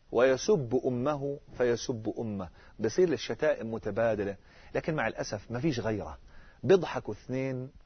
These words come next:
وبيشرب مع بعض شاي وقهوة وبروحوا على بيوتهم، وشتمت الأمهات الصالحات التي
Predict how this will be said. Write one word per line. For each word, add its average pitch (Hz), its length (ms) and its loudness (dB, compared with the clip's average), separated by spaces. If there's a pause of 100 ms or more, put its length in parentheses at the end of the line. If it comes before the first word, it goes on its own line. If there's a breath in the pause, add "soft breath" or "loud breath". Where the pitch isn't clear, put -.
(260)
وبيشرب 131 380 0
مع 110 120 0
بعض 123 260 6
شاي 120 420 2
وقهوة 107 300 -2
وبروحوا 110 440 0
على 104 120 2
بيوتهم، 120 540 -2 (300 loud breath)
وشتمت 135 800 0 (300 loud breath)
الأمهات 131 680 0
الصالحات 117 720 2 (500 loud breath)
التي 123 500 2